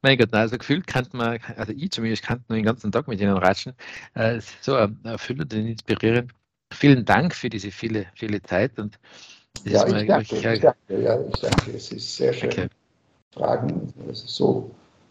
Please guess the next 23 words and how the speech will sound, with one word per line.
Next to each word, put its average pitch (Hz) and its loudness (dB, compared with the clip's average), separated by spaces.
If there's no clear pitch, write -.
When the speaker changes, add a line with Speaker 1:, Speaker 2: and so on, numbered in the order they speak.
Speaker 2:
Fragen, 123 4
die 175 0
eben - -2
so - 0
viel - -2
hervorrufen, 113 0
zu 131 0
kriegen. 123 2
Ich - -12
danke 123 6
Ihnen, 101 -2
ja. 98 4
Äh, - 2
Reitzhammer, 101 2
ja, 107 2
es - -6
war 107 6
mir 104 0
wirklich - 0
ein 113 -2
großes - 6
Vergnügen, - -2
großes - -4